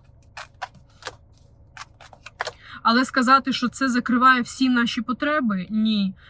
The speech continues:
Е, ну, десь на тридцять-тридцять п'ять відсотків закриває. Дякуємо і на цьому. Далі. Завдання нато. О,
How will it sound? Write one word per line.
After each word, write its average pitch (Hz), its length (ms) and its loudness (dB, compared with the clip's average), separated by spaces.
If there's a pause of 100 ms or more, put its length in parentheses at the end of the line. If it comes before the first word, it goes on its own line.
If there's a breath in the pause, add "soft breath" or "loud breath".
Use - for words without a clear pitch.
(180 loud breath)
Е, 196 260 0
ну, 262 400 -6
десь 269 280 -2
на 233 100 0
тридцять-тридцять 226 760 -2
п'ять 214 220 -4
відсотків 196 460 -8
закриває. 170 480 -8 (380)
Дякуємо 214 600 0
і 220 100 -6
на 208 120 0
цьому. 147 380 -14 (2250 soft breath)
Далі. 226 500 4 (3250 loud breath)
Завдання 294 600 4
нато. 226 520 4 (100)
О, 240 280 0